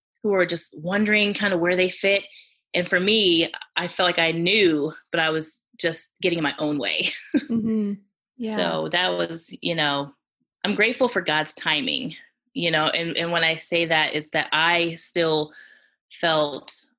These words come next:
Speaker 1: um, like somehow I had missed it
Speaker 2: Mm-hmm.
Speaker 1: because of this delay. And even after I, I, we had this talk at the beginning of this year, and I said, "We're gonna do this. I'm going to do this." And I still was slow.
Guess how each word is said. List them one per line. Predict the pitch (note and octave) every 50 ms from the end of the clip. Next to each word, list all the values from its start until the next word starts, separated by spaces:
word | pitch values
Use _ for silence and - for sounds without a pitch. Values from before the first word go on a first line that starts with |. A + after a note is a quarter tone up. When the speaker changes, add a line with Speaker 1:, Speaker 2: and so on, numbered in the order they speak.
| - -
Speaker 1:
um, | D#3 D#3 D3+ D#3 D#3 D#3 D#3 D#3 D3+ D#3 D#3 D3 _ _ _ _ _ _ _ -
like | - E3+ E3
somehow | - - F#3 F3+ F3 E3+ -
I | D#3+ E3+
had | E3+ D#3+
missed | D#3+ D#3 D3 - - - -
it | A#3 C4+ - - _ _ _ _ _ _ _ _ -
Speaker 2:
Mm-hmm. | A#3 A3+
Speaker 1:
because | G#3 A#3 A3+ G#3+ F3+ E3+ E3
of | F3 E3
this | E3+ F3+ F3 -
delay. | - F#3 F3+ F3+ F3 F3 F3 F3 F3+ F3 F3 F3+ F#3 F#3+ -
And | D#3+ D#3+ D#3+ D#3 D3+ D3+ D3 D3 D3 -
even | - E3 E3+ E3+ D#3+
after | D#3+ D#3+ D#3+ - - E3
I, | D#3 D3+
I, | - - D3 - - - - - -
we | E3 E3 D#3+
had | E3 E3+ E3
this | E3 D#3+ -
talk | - - E3 D#3+ D#3+
at | D#3+
the | D3+
beginning | D#3 D#3 D3+ D#3 D3 C#3+
of | C3+ C#3 -
this | - A#3 A#3 - -
year, | - A3 G#3 G3+
and | G3 F3
I | D#3
said, | D#3 - - D3+ D3 D3 - - - - - _ -
"We're | - F#3
gonna | F3 G3 F#3+ F#3+ F3+
do | F3 - E3+ D#3 D3
this. | C#3+ B2 - -
I'm | D3 E3 E3+
going | E3+ F3 E3+ F3
to | E3 D#3+
do | D#3+ D3+ C#3+ C3+
this." | A2 G#2+ - E3 - - - - - - - -
And | D#3 D#3 D3+ D3+ D3 D3+ D3+ - _ - - _ _ _ _ -
I | F3+ F#3+
still | - - - A#3 A#3
was | B3+ A#3+ A#3+
slow. | - - A3+ A#3 - - - -